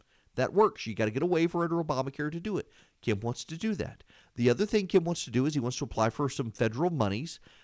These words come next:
uh, that if you get an exemption from Obamacare, you can apply for to help poor people cover their costs of health insurance. In other words, doing these two things, Brian Kemp will both lower costs and expand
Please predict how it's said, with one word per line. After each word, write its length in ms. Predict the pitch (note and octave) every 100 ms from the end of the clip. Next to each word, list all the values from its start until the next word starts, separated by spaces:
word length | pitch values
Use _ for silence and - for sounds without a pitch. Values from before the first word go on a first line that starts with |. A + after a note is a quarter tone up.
| _ A#2+
uh, 60 |
that 460 | A2+ G#2+ B2 B2 -
if 200 | B2+ B2+
you 80 | C#3+
get 120 | C3+
an 120 | D3+ F3
exemption 380 | D#3 F3 F#3 F3
from 180 | F3+
Obamacare, 680 | D#3+ C3+ B2+ C3 C3 C#3+ B2
you 100 | A2+
can 140 | E3
apply 260 | - D#3 B2+
for 200 | - B2+
to 180 | - A#2
help 280 | B2+ B2+ -
poor 240 | E3+ G3
people 560 | G3+ D#3 C3+ B2+ C3 - - _ -
cover 440 | D#3+ D#3 D#3+ E3
their 200 | D3 D3
costs 540 | - C3 A#2 - - -
of 120 | B2
health 220 | A#2+ A2 G2
insurance. 760 | E2 - E2+ - - - - _ _ _ _ _ _ _ _
In 140 | - C#3+
other 180 | A3+ B3
words, 540 | D#3 C3+ D#3 - - _ _ D3 A2
doing 340 | C#3 G3 A#3+
these 180 | G#3+ -
two 160 | F#3
things, 360 | - B2 A#2 B2
Brian 380 | A2+ A#2 D3 F3
Kemp 260 | E3 E3
will 180 | C#3 A#2+
both 280 | A2 A#2+ -
lower 340 | G#2+ A2+ F#3+
costs 540 | A#3+ - A2+ B2 - - _ - _ _ -
and 280 | C3 E3+ C4
expand 880 | - - - G3+ F3+ F3+ F3+ F3+